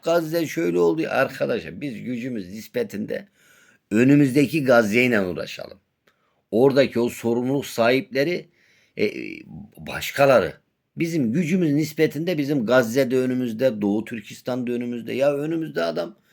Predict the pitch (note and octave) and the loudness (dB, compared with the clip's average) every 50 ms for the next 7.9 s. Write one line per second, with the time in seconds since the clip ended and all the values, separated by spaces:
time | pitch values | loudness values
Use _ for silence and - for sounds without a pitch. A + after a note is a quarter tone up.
0 | _ _ _ _ _ _ _ _ _ _ _ _ _ _ _ _ _ - - - | _ _ _ _ _ _ _ _ _ _ _ _ _ _ _ _ _ -2 4 4
1 | A3 B3 A#3+ - - G3+ A3 A3+ A3 G#3 F#3+ G3+ F#3+ D#3 - G2+ - - - - | 6 6 6 4 4 6 6 6 6 6 4 2 2 2 0 -2 -6 -8 -12 -4
2 | - E3 G3 A#3 B3+ B3+ A#3+ A#3+ A#3+ A3+ G#3+ G#3+ - - D#3 D3 C3 A2 G2+ G2+ | 2 4 4 4 6 4 6 6 6 6 6 4 0 0 0 0 0 0 -2 -4
3 | E2 - - F3 D#3+ - - - D#3+ D#3 D3+ D3+ - - D3 D3+ D3+ D3+ D3+ D3+ | -6 -6 -6 -8 -8 -8 -4 0 2 2 2 0 -2 -6 -4 -2 0 0 0 0
4 | D3+ D3 E3 F#3 G#3 G3 F3+ E3+ E3+ G3+ A3+ A#3+ G#3 D#3+ C#3+ B2 B2 A#2+ A#2 - | 0 0 0 -2 0 0 -2 -2 -2 -4 -4 -6 -8 -8 -6 -6 -6 -6 -4 -4
5 | C#3 C3+ B2 B2 B2+ B2+ C3 D3 D3 - - D3+ D3 C#3 B2+ A#2+ G2+ - - - | -4 -2 -2 -2 -2 0 0 0 0 0 0 -2 0 0 0 -2 -4 -4 -4 -2
6 | A2+ A#2 A2+ - B2 B2+ B2 C3 C3 B2 A2+ - B2 B2 A2+ - - B2 B2+ C3+ | -2 -2 -2 -4 -8 -4 -2 -2 -2 -2 -4 -6 -6 -6 -6 -8 -8 -6 -6 -6
7 | A#2+ - - - G#2 G2 - G#2 A2+ A#2+ - - - E3+ F#3 A#3 A#3 | -6 -6 -8 -10 -10 -8 -6 -6 -6 -6 -6 -6 -6 -6 -6 -6 -10